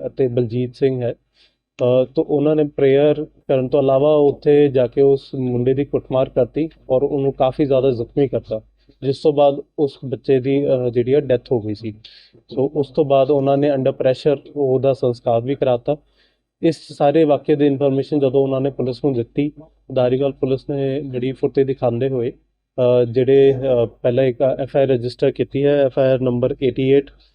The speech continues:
ਮਿਤੀ ਤੇਈਸ ਅੱਠ ਚੌਬੀਸ ਦੀ, ਔਰ ਉਸ ਤੋਂ ਬਾਅਦ, ਅਹ, ਜਿਹੜੀ, ਅਹ, ਵਿਕਟਿਮ ਹੈ, ਉਹਦੇ ਸਟੇਟਮੈਂਟਸ ਲੈ ਕਰ, ਅਹ, ਜੋ ਡਿਸਟ੍ਰਿਕਟ ਮੈਜਿਸਟਰੇਟ ਹੈ, ਉਹਨਾਂ ਨੂੰ ਐਪਲੀਕੇਸ਼ਨ ਮੂਵ ਕਰਕੇ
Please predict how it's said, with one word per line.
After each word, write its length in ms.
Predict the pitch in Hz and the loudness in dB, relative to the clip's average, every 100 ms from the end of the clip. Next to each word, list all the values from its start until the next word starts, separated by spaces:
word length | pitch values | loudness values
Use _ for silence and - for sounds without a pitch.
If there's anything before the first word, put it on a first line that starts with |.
| _ - | _ -8
ਮਿਤੀ 180 | 127 135 | -4 -2
ਤੇਈਸ 480 | - 131 135 127 - 139 123 | 0 2 2 -2 -8 -4 -4
ਅੱਠ 140 | 120 - | -4 -4
ਚੌਬੀਸ 400 | 123 110 127 120 | -2 0 -4 -4
ਦੀ, 120 | 190 _ _ _ _ - | -12 _ _ _ _ 0
ਔਰ 220 | 120 123 123 | 2 2 -2
ਉਸ 140 | 139 | -6
ਤੋਂ 140 | - 139 | -2 0
ਬਾਅਦ, 380 | 131 139 143 | 2 2 0
ਅਹ, 540 | - - 147 131 127 127 | -8 -6 -2 2 2 2
ਜਿਹੜੀ, 420 | 117 131 143 139 | 0 0 2 0
ਅਹ, 520 | 123 131 117 107 107 120 - 131 | 0 0 0 -2 -10 -16 -10 -4
ਵਿਕਟਿਮ 440 | 127 - 151 147 | -4 -2 0 2
ਹੈ, 120 | 135 | 2
ਉਹਦੇ 280 | 127 127 135 | 2 2 2
ਸਟੇਟਮੈਂਟਸ 600 | 131 139 120 135 135 - | 0 0 -2 -2 -4 -4
ਲੈ 140 | 123 117 | -4 -2
ਕਰ, 160 | 147 | -4
ਅਹ, 720 | 143 - - _ _ 123 120 120 | -6 -8 -20 _ _ 0 2 0
ਜੋ 480 | 110 131 127 131 117 - _ 151 | 0 0 0 -2 -12 -18 _ -8
ਡਿਸਟ੍ਰਿਕਟ 420 | 123 123 - 135 | -4 -4 -4 -2
ਮੈਜਿਸਟਰੇਟ 500 | 120 120 - 147 135 | -2 -4 -2 0 0
ਹੈ, 60 | 131 | 0
ਉਹਨਾਂ 180 | 127 | 0
ਨੂੰ 100 | 131 | 0
ਐਪਲੀਕੇਸ਼ਨ 540 | 120 - 123 139 160 143 | -2 -2 -2 -2 0 0
ਮੂਵ 220 | 127 127 | 0 -2
ਕਰਕੇ 400 | - 117 101 | -2 -6 -4